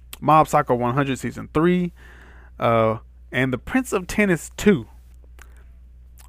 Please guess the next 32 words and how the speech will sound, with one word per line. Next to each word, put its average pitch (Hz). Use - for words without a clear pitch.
Now, 127
The 123
Prince 240
of 160
Tennis 143
was 123
one 127
of 123
the 123
first -
sports 127
anime 120
that 117
I 110
saw. 175
Yes, 131
it 123
was 117
weird. 127
I 113
hated 139
tennis. 147
Uh, 113
I've, 117
I 123
hated 151
tennis, 143
but 127
only 135
because 127
of 123
my, 117